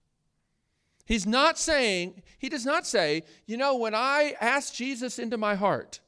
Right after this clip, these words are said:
you'll never find that language in the Bible, by the way, ever, anywhere. Now, that doesn't mean if that's how you came to faith that I'm saying it's null and void, didn't work. I'm just saying the, those words don't describe what actually really happened.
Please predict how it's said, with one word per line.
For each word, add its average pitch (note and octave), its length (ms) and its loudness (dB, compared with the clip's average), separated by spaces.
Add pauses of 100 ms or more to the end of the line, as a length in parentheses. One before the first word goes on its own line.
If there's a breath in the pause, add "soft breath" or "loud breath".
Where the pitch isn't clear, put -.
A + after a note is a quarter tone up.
(420)
you'll G3+ 160 2
never A#3 340 -2
find A#3+ 440 -4
that A#3 180 -2
language G3 400 -2
in E3+ 140 -8
the D3 80 -8
Bible, E3+ 500 0
by A2 180 -8
the A#2 80 -10
way, C3 180 -4 (120)
ever, F3 460 0
anywhere. C#3+ 480 -6 (760)
Now, G3 100 2
that A#3 60 4
doesn't A#3+ 200 0
mean A#3 180 0
if G#3 100 -2
that's G3+ 420 0
how F#3 200 0
you F3+ 220 -4
came F#3+ 280 -6
to E3+ 80 -8
faith F#3 380 -2
that D3+ 160 -2
I'm D3 140 -6
saying D3+ 260 -4
it's C#3 140 -10
null D3 260 -4
and C#3+ 100 -10
void, C#3+ 280 -2
didn't C#3+ 240 -6
work. C3+ 320 -2 (200 loud breath)
I'm G3+ 200 -2
just A#3 200 -6
saying E3 420 -6 (460 soft breath)
the, D#3 260 -8
those F3 300 2
words F#3 300 -2
don't F3 240 -6
describe D#3+ 400 -2
what C#3+ 140 0
actually C#3+ 300 -6
really C3 240 -6
happened. B2 440 -12